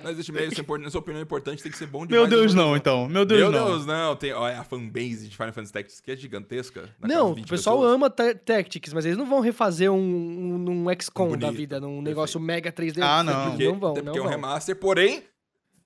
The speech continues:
Speaker 1: depois do Final Fantasy sete Remake, eles vão fazer, eu acho que a parte dois agora, eles devem falar, "Ah, vou fazer remake dos outros", até porque é mais fácil do que fazer um jogo do zero que não vai vender ta-, tanto quanto a gente queria. Final Fantasy nove Remake?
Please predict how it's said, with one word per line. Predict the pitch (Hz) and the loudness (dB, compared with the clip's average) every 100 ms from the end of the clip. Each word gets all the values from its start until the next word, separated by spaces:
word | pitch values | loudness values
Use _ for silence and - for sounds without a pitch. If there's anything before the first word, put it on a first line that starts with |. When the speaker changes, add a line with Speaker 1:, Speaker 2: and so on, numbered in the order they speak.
| _ | _
Speaker 1:
depois | 139 156 - 165 | -10 -10 -6 -6
do | 139 | -4
Final | 131 123 | -6 -6
Fantasy | 127 123 120 - | -8 -8 -8 -8
sete | |
Remake, | 120 110 120 | -10 -8 -10
eles | 123 | -10
vão | 104 | -14
fazer, | 104 104 | -12 -10
eu | |
acho | 104 | -10
que | - | -12
a | |
parte | 101 98 | -14 -14
dois | 101 104 | -12 -12
agora, | 107 110 156 | -10 -8 -8
eles | 143 | -8
devem | 147 170 | -12 -12
falar, | 160 156 143 | -8 -4 -4
"Ah, | 131 | -4
vou | 123 | -10
fazer | - 113 | -14 -14
remake | 127 117 151 | -14 -14 -12
dos | 180 | -10
outros", | 127 131 - | -6 -8 -10
até | 101 98 | -20 -18
porque | - | -14
é | 127 | -10
mais | 147 202 | -10 -10
fácil | - 135 143 | -8 -8 -8
do | 175 | -12
que | - | -10
fazer | 156 143 | -10 -8
um | 139 | -8
jogo | 143 | -8
do | 147 | -8
zero | 117 123 | -8 -10
que | 131 156 | -8 -8
não | |
vai | 139 | -6
vender | 135 143 143 135 _ | -6 -8 -10 -12 _
ta-, | - 120 | -14 -12
tanto | 139 135 | -10 -10
quanto | 135 139 | -10 -14
a | |
gente | 135 | -12
queria. | - 127 - _ _ _ | -10 -10 -12 _ _ _
Final | - 247 247 | -2 -2 -2
Fantasy | 202 247 233 | -4 -6 -8
nove | 240 143 147 311 - 185 185 | -8 -4 2 2 2 -2 -6
Remake? | 120 208 269 208 339 262 131 113 | -4 -4 -4 -4 -4 -6 -10 -10